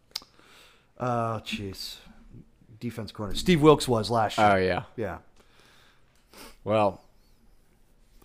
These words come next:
Speaker 1: But I agree. I, I just think Frank Reich's play calling is just, it's too stagnant. We're not good enough. Like, maybe if we had the pieces,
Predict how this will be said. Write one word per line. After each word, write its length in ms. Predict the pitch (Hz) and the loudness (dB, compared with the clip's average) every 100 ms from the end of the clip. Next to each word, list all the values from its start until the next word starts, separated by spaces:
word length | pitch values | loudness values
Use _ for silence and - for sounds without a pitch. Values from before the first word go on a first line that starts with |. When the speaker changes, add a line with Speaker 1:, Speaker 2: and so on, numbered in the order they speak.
| - - - - | -20 -20 -20 -4
Speaker 1:
But 100 | - | 4
I 100 | 156 | 6
agree. 240 | 147 151 135 | 8 8 8
I, 180 | 135 139 | 8 6
I 40 | |
just 180 | 160 - | 4 4
think 220 | 165 139 | 4 4
Frank 320 | - 156 143 | 2 2 4
Reich's 220 | 143 131 - | 4 2 2
play 200 | 147 123 | 2 2
calling 400 | - 123 120 113 | 4 2 4 0
is 140 | 117 | -2
just, 300 | - 117 - | -4 -4 -4
it's 180 | 117 - | -8 -6
too 180 | - 143 | -4 -2
stagnant. 600 | - - 117 127 151 160 - _ _ - - | -2 -2 -2 -2 -2 -4 -8 _ _ -20 -2
We're 140 | 135 | 2
not 240 | 139 127 107 | 4 2 0
good 160 | 120 | 0
enough. 460 | 107 85 78 - - - | 0 -6 -12 -18 -18 -2
Like, 240 | 135 127 | 0 2
maybe 480 | 147 151 156 156 151 | 6 8 8 8 6
if 160 | 139 - | 0 0
we 80 | |
had 140 | 131 123 | 0 -2
the 80 | - | -2
pieces, 580 | 147 147 175 185 - | -2 0 0 -2 -4